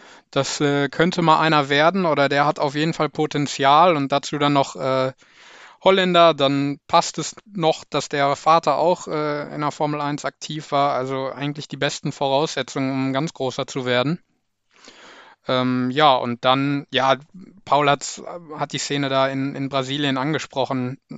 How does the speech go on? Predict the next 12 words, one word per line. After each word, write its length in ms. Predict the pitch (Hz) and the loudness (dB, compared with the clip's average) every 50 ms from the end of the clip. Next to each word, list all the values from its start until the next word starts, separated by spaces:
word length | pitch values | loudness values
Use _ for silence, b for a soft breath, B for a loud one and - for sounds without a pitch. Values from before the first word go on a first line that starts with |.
| 50 - - - 151 147 - _ _ _ _ - | -14 -14 -16 -16 -18 -18 -20 _ _ _ _ -2
Da, 300 | 131 131 131 131 131 131 | 0 2 4 4 2 0
da 220 | 135 135 131 131 | -2 -4 -4 -2
wusste 260 | 147 151 - - 147 | -4 -8 -6 -4 -2
man 180 | 139 131 131 131 | 0 0 0 0
dann, 200 | 131 131 131 127 | 0 0 -2 -4
wo 80 | 139 | -4
die 100 | 139 139 | -4 -4
Reise 340 | 131 127 127 135 147 143 135 | 0 2 2 2 2 2 0
hingeht 520 | 131 131 139 151 147 143 139 143 135 - - | -2 -2 -2 -2 -2 -2 -2 -2 -2 -4 -6
und, 260 | 135 127 127 131 143 | -6 -4 -4 -4 -6
äh, 400 | 135 131 131 127 131 131 127 127 - b b b b b b b b b - | -6 -4 -2 -2 0 -2 -2 -4 -6 b b b b b b b b b -4
ja, 280 | 123 131 131 127 123 | 2 4 4 4 2